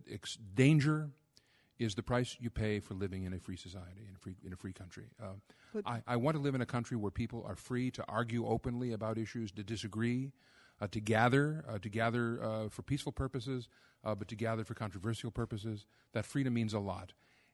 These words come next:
Speaker 1: And it, it, it, to, to, to try to identify in the cra-, in the cradle, uh, uh, what, uh, what kinds of children have propensities to be, um,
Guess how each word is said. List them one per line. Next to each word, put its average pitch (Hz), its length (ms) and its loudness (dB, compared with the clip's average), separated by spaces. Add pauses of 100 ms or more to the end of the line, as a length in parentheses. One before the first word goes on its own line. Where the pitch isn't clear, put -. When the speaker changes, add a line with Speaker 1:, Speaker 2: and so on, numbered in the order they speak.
Speaker 1:
And 113 300 2
it, 110 320 -2
it, 107 260 -4
it, - 200 -8 (120)
to, - 180 -8
to, - 140 -4 (140)
to - 100 -6
try 151 280 4
to 143 120 0
identify 120 600 2 (500)
in 104 160 2
the 101 80 0
cra-, 143 380 10
in 123 140 4
the 110 60 2
cradle, 165 540 6 (120)
uh, 120 60 -6
uh, 107 160 -4 (640)
what, 120 380 -4 (180)
uh, 107 180 2
what 110 240 -2
kinds 123 280 0
of 95 80 -10
children 135 500 0 (180)
have 117 180 0
propensities 120 640 0 (140)
to - 100 -6
be, 107 320 0
um, 95 280 -4